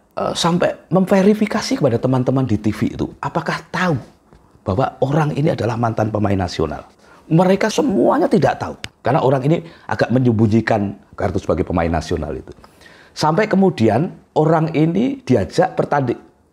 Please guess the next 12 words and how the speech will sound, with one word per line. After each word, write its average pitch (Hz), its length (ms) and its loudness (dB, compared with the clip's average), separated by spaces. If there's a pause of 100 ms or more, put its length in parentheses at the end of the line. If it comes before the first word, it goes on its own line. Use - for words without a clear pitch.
(380)
ada 123 160 2
pertandingan 147 400 0
futsal 160 320 0
di 123 80 -2
kantor 117 400 0
itu. - 200 -6 (260)
Baru 135 240 2
ketahuan 185 560 0
kalau 170 320 2
dia 147 160 2
pemain 147 800 0 (480)
besar - 480 -2